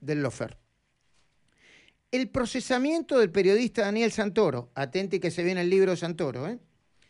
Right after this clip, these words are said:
El procesamiento del periodista Daniel Santoro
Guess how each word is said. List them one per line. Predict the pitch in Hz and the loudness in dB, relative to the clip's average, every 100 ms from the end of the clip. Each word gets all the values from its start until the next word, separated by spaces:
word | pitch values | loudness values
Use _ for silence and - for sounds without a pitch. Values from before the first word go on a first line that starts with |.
| _ _ _ | _ _ _
El | 202 262 | -4 -4
procesamiento | - 247 233 - 214 214 220 240 175 120 123 117 | -4 -4 -2 -4 -4 -4 -2 -2 -2 -6 -12 -14
del | - 147 | -6 -6
periodista | 139 156 165 185 165 131 | -4 -2 0 0 0 -6
Daniel | 139 165 | -4 -6
Santoro | 160 170 165 185 117 | -6 -6 -2 -2 -4